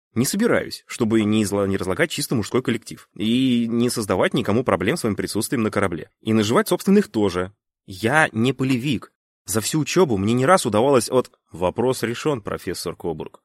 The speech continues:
Ваша кандидатура одобрена, и экспедиция должна быть отправлена не позже, чем через час.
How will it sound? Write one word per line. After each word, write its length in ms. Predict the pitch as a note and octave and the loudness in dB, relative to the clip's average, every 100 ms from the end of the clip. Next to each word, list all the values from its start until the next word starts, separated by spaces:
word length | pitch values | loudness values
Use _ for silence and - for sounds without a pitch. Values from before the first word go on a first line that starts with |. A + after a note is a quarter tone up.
| _ | _
Ваша 400 | E2 F2+ C#3+ D3 | -6 -2 0 -2
кандидатура 680 | - C3 A#2+ A#2+ A2+ C#3 B2+ | -6 -4 -2 -2 0 -2 -2
одобрена, 680 | - A2 B2 A#2 F2+ D2+ - _ _ | -2 -2 -2 -2 -4 -8 -14 _ _
и 140 | - F2+ | -8 -6
экспедиция 580 | - - F#2+ D#3+ - E2 | -4 -6 -6 -8 -6 -4
должна 380 | D#2+ F2 A2+ | -4 -2 -2
быть 160 | C#3 A#2+ | -2 -2
отправлена 500 | A2+ B2+ C3 B2 A#2 | -4 0 2 2 2
не 120 | A#2 | 0
позже, 320 | G#2+ B2 A#2 | 0 -2 -2
чем 180 | G#2+ A2 | -2 -4
через 280 | G2 G2 G2 | -2 -2 -2
час. 380 | - A2 F#2 | -4 -4 -6